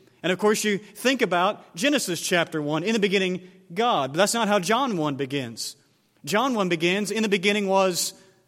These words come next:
the Word." Who is this Word? Well, John gives us an explanation of him somewhat. "In the beginning was the Word,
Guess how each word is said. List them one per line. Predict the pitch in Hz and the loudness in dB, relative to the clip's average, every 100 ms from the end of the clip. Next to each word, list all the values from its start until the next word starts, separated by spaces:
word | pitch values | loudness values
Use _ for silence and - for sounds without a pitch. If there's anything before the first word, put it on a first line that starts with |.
| _ _ | _ _
the | 156 | -8
Word." | 160 143 107 - _ _ _ _ _ _ _ - | -4 -4 -6 -14 _ _ _ _ _ _ _ -10
Who | 151 240 | -2 2
is | 226 170 | 2 2
this | 180 190 | -2 0
Word? | 214 226 165 131 - _ _ _ _ _ | 0 0 -2 -6 -16 _ _ _ _ _
Well, | - 165 190 | 0 4 4
John | 185 208 233 | 4 4 4
gives | 196 214 208 | 4 4 4
us | - | -2
an | 185 | -2
explanation | 202 - 190 247 - 202 | -2 -2 0 0 0 -2
of | 180 | -2
him | 175 | -4
somewhat. | - 262 165 160 202 - - - | -2 -2 0 0 -2 -10 -20 -2
"In | 190 226 | 2 4
the | |
beginning | 202 180 208 196 | 2 2 2 2
was | 196 | 2
the | 190 | 2
Word, | 170 170 214 | 4 4 4